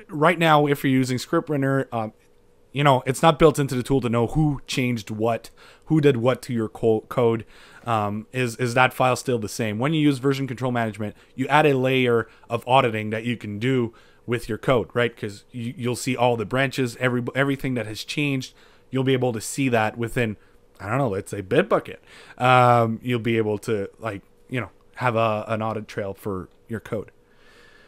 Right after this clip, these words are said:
And then I just wanna talk really quickly about server versus U I. So what does that mean? Is basically there are two ways to,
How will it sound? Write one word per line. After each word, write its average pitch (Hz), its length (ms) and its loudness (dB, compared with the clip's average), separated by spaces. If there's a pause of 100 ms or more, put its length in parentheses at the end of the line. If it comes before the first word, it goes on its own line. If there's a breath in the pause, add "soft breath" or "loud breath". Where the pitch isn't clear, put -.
(160 soft breath)
And 170 120 2
then 185 120 8
I 180 80 6
just 151 180 -2
wanna 185 160 2
talk 151 300 4
really 151 220 4
quickly 135 320 0
about 117 240 2
server 120 320 0
versus 107 380 -4
U 127 180 -2
I. 127 340 0
So - 200 -2
what 139 180 2
does 143 120 -10
that 143 200 4
mean? 139 160 -2
Is 120 120 -4
basically 147 360 -2
there 123 100 4
are 120 60 4
two 185 200 -4
ways 160 280 2
to, 117 300 -2